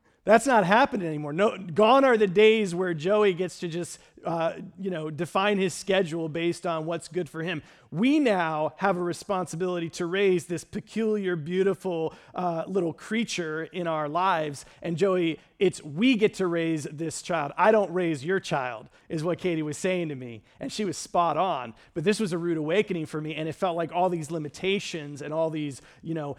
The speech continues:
new sets of rules and ways to live life were put upon me. And this was really hard. And you might say, "How immature was he?" And I, I was <laughs> pretty immature at age twenty-four.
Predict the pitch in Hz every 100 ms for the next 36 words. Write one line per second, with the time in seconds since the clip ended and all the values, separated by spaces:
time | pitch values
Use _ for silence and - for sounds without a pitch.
0 | _ 160 190 226 220 220 196 190 156 170
1 | 208 214 190 170 151 160 165 185 185 170
2 | - 170 160 139 160 190 185 151 - -
3 | _ _ 156 170 165 - - 220 - 170
4 | - 202 208 196 139 123 123 - _ _
5 | _ _ _ - 165 208 240 151 185 202
6 | 185 160 202 196 156 160 151 - 143 143
7 | 190 185 165 147 170 139 143 160 - 131
8 | 139 139 139 - 143 151 175 - _ -
9 | - 185 170 160 151 - 170 - - 160
10 | - - - - - - - 160 - 190
11 | 170